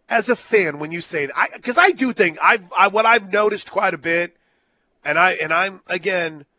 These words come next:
I'm as guilty of, of, of falling for the bait as anyone at times, but there is a lot of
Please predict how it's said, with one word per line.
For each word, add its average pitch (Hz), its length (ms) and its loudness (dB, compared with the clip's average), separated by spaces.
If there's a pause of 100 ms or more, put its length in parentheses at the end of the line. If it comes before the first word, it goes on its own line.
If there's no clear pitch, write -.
(1160)
I'm 170 180 2
as 180 140 -2
guilty 196 480 0
of, 151 320 -2
of, 147 300 0
of - 140 -6
falling 190 380 2
for 180 160 -6
the 175 100 -6
bait 175 340 0
as 147 160 -6
anyone 135 420 -6
at 120 80 -14
times, 113 580 -8 (520)
but - 140 -10
there 269 180 4
is 247 120 -2
a 208 60 4
lot 185 320 2
of 139 380 -4